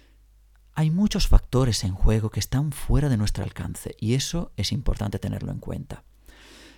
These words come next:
Esta reflexión, cuando me la hizo una persona muy sabia y conocida en este mundo, me tranquilizó bastante. Me dio mucha paz. Nuestro ego nos exige que seamos algo ya. Si no, quiere decir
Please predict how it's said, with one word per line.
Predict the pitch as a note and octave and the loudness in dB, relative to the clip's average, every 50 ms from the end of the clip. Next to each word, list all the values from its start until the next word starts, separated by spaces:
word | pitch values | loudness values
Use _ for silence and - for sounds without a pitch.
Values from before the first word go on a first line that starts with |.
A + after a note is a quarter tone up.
| - - | -10 -8
Esta | - - A3+ | -4 -2 0
reflexión, | G3+ E3+ - A2+ - - - B2+ B2 B2 A#2 A2+ A#2+ C3+ - - - - | 0 0 0 0 -2 0 2 4 4 4 4 4 2 0 -2 -6 -8 -6
cuando | G2+ F#2 F#2+ F#2+ | -4 -4 -2 -2
me | F2 E2 | -2 -2
la | G2 | -2
hizo | G#2 - - | 4 8 8
una | G#2+ G2+ | 8 8
persona | - - G#2 - - A2+ G#2+ G2+ | 6 -2 0 2 2 2 2 2
muy | G2 G2 G2+ F#2+ | 2 0 0 -2
sabia | - - A#2+ A#2 B2 B2 A#2 A2 A2 G#2+ - _ - | -2 -2 0 0 0 2 2 0 0 -2 -4 _ -10
y | G#2+ G2+ | -10 -8
conocida | - - G#2+ G#2 G2+ F#2 - A#2+ B2 A#2+ | -4 -4 -2 -2 -2 -2 0 0 2 2
en | G#2+ | 2
este | G#2 - - G2+ | 0 -2 -2 -2
mundo, | G2+ G#2+ A2+ A#2 G#2+ G#2 A2 - - - - - - - - - - - - _ _ _ | -2 0 0 0 0 0 -2 -4 -8 -14 -20 -20 -20 -20 -20 -20 -20 -20 -20 _ _ _
me | - C3 | -4 0
tranquilizó | - B2 A2 A#2 G#2+ - - A2 | 0 0 0 0 -2 2 2 2
bastante. | G2+ F#2+ - - - F2+ F2+ - - - - _ _ _ _ _ _ _ _ _ _ _ _ _ _ _ - | 2 2 -4 -6 -6 -8 -8 -8 -12 -20 -20 _ _ _ _ _ _ _ _ _ _ _ _ _ _ _ -6
Me | - G2 | -4 -2
dio | G#2 G#2 | 0 0
mucha | G#2 G#2+ - - G2 - | 0 -2 -2 -4 -6 -6
paz. | - - - - - - - _ _ _ _ _ _ - - - - - - - - - - _ _ _ _ - - | -8 -10 -10 -12 -16 -20 -20 _ _ _ _ _ _ -20 -20 -20 -20 -20 -20 -20 -20 -20 -20 _ _ _ _ -2 -2
Nuestro | B2 - - C#3 C#3+ D3 | 0 2 4 4 6 6
ego | D3+ C3 B2+ C3 C#3 - - _ _ - | 6 4 4 2 2 0 -6 _ _ -2
nos | A2 G#2 A2 G#2 - | 0 0 2 2 0
exige | A2 - - - - A2+ - C#3+ | -2 -2 -2 -2 -2 -2 -4 -4
que | - A2+ | -4 -4
seamos | - - A2 A2 A#2 A2 - | -2 0 0 0 2 2 2
algo | - A2+ A#2 A2+ G#2+ G2+ | 2 2 2 0 -2 -2
ya. | G2+ - - F#2 F#2 F#2 - _ _ _ _ _ _ _ _ _ _ _ - | -2 -4 -4 -4 -4 -6 -10 _ _ _ _ _ _ _ _ _ _ _ -10
Si | - - C#3+ C#3 | -4 2 4 4
no, | C#3+ E3+ F#3 - - _ _ - | 4 4 0 -4 -8 _ _ -6
quiere | - C#3 B2 B2 | -2 0 2 2
decir | B2 A#2+ - D3+ D3+ D3+ - - | 2 0 0 0 -2 -2 -4 -10